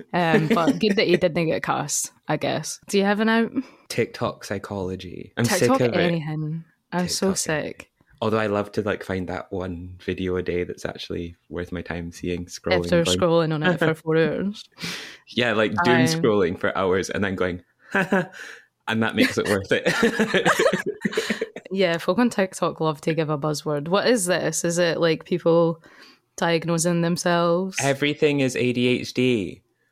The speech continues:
Speaker 2: I'm like, "Not everything can be," or, like, "Everything's A D H D or autism." I'm like, "Not everything can be a developmental disorder."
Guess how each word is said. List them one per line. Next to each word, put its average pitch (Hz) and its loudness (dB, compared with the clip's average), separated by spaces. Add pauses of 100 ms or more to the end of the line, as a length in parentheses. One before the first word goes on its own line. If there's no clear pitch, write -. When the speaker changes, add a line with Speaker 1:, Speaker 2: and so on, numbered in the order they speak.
Speaker 2:
I'm 143 -4
like, 151 0
"Not 156 0
everything 139 0
can 127 0
be," 113 0 (300)
or, 123 2
like, 131 2
"Everything's 131 -2
A 120 -2
D 120 -2
H 104 -4
D 117 2
or 107 4
autism." 92 -2
I'm 98 -4
like, 104 -4
"Not 123 -2
everything 110 -4
can 101 -12
be 104 -4
a - -2
developmental 90 -6
disorder." 85 -6